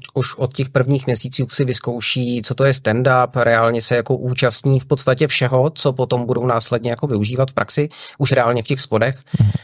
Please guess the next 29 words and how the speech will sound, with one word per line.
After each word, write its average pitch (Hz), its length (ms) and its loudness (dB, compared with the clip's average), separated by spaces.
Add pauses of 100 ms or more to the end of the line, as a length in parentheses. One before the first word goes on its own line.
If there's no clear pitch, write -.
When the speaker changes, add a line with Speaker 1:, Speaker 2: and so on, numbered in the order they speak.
(120)
Speaker 1:
A 120 420 4
probíhá 123 540 2
s-, 123 120 -2
probíhají 123 400 0
s - 80 0
nimi 131 160 4
jako 120 160 0
retrospektivy 117 760 0
a 110 60 0
spoustu 131 320 -4
dalších 131 260 2
věcí. 113 240 0
To 117 120 -4
znamená, 120 420 2
opravdu 123 300 0
jsou 139 180 2
navyklí 123 420 2
na 117 120 2
to, 117 200 0
co, 120 300 0
nebo 117 300 2
zvykají 123 420 0
si 135 120 2
na 113 120 4
to, 117 140 0
co 113 300 2
bude 113 200 -2
potom 120 240 0
následovat. 101 380 -2